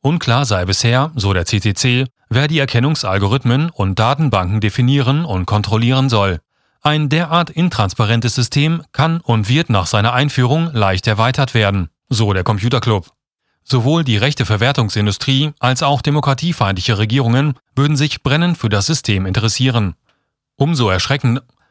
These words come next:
umso erschreckender sei laut den I-T-Spezialisten, mit welcher Arglosigkeit es nun eingeführt werden soll.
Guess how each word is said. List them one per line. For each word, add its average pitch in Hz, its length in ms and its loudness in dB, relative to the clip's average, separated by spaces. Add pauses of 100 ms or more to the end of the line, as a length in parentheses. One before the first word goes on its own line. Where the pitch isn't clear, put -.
(160)
umso 131 300 2
erschreckender 139 640 0
sei 110 180 2
laut 92 220 0
den 104 140 0
I-T-Spezialisten, 123 1200 0
mit 131 220 0
welcher 156 340 0
Arglosigkeit 127 840 0
es 156 200 -2
nun 104 220 0
eingeführt 131 480 0
werden 104 240 2
soll. 101 320 0